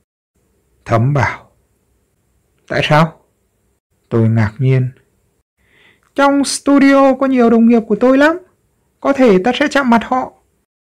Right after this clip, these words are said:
Nếu anh khai với bảo vệ mình tới tìm người, điều tra vụ án, để các phóng viên đó tình cờ nghe được, thì anh định ăn nói thế nào với cấp trên về vụ điều tra cá nhân này?" Không ngờ Thấm suy nghĩ chu đáo như vậy.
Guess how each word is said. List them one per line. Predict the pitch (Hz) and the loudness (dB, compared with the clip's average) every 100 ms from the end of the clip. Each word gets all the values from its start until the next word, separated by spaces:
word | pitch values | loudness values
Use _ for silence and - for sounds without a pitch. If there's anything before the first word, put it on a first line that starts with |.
| _ _ | _ _
Nếu | 240 247 | 0 2
anh | 277 262 | 2 0
khai | 285 277 | 2 2
với | 285 | 2
bảo | 254 208 | 2 2
vệ | 190 262 | 2 2
mình | 208 214 214 | 4 4 4
tới | 226 | 2
tìm | 254 240 | 2 2
người, | 233 226 220 214 - | 4 2 0 -4 -12
điều | 226 240 233 | -2 0 2
tra | 277 277 | 0 0
vụ | 254 233 | -2 -2
án, | 208 247 285 _ _ _ _ - | 0 0 -4 _ _ _ _ 0
để | 226 170 | 2 2
các | 247 | -2
phóng | 247 226 | 0 0
viên | 254 254 | 2 0
đó | 226 226 | 2 0
tình | - 226 220 | 0 0 0
cờ | 226 233 | 2 2
nghe | 240 262 | 2 2
được, | 240 214 214 _ _ | 2 0 -4 _ _
thì | 277 | 0
anh | 294 277 | 0 0
định | 285 | -2
ăn | 262 254 | -2 0
nói | 240 254 | 2 2
thế | 285 | 0
nào | 254 220 | 2 2
với | 240 | 2
cấp | 262 294 - | -2 -4 0
trên | 269 247 | 2 4
về | 214 | 2
vụ | 208 262 | 2 0
điều | 220 220 | 0 0
tra | 247 | 0
cá | 247 240 | 0 0
nhân | 262 254 | 2 2
này?" | 247 185 131 _ _ _ _ _ _ _ _ _ _ _ _ _ _ | 2 2 -2 _ _ _ _ _ _ _ _ _ _ _ _ _ _
Không | - 123 120 123 | -8 -2 0 2
ngờ | 117 107 92 - | 2 0 -2 -6
Thấm | 113 107 160 | -4 -2 -2
suy | - 127 | -2 -2
nghĩ | 120 135 - | 0 -4 -2
chu | 170 175 | 2 2
đáo | 160 143 | 4 4
như | 180 175 | 4 2
vậy. | 151 - | 0 -4